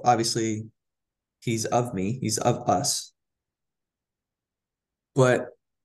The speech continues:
it really just drove home. It's like, all right, when he's crying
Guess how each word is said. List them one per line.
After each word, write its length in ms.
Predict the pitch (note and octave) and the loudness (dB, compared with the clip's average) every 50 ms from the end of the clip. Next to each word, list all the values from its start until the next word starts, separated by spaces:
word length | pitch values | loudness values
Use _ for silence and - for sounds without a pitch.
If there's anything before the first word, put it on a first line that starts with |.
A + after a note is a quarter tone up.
| _ _ _ _ _ | _ _ _ _ _
it 160 | - A#2+ A#2 G2 | 2 2 2 2
really 380 | A#2+ C3 C#3+ D3+ D3 D3 C#3 C3+ | 4 4 6 6 6 6 6 4
just 340 | C3+ C3 B2+ B2 - - | 4 2 0 -2 -4 -4
drove 340 | - C3+ C3 B2+ B2 A#2 A#2+ | -2 0 2 2 0 -2 -2
home. 360 | - C#3+ C#3+ D3 C#3 B2+ A2+ | -2 -2 -2 0 -2 -4 -4
It's 120 | A2+ A#2 - | -6 -6 -4
like, 240 | B2+ A2+ A2 A2+ - - - | -4 -4 -4 -6 -8 -6 -4
all 100 | C#3 C3+ | -2 0
right, 260 | A#2+ A2+ A#2+ A#2 - - - _ _ _ _ _ | 0 0 -2 -2 -6 -10 -18 _ _ _ _ _
when 220 | - C3 C3+ C3 C3+ | -4 -2 0 2 4
he's 240 | C#3 C#3 C#3 C3+ C3+ | 4 4 4 2 0
crying 720 | - - - C#3+ C3+ C3 B2 A#2 A2 G#2 G#2 C3+ C#3 | -2 -4 -4 -2 -2 -2 -2 -4 -6 -8 -10 -14 -16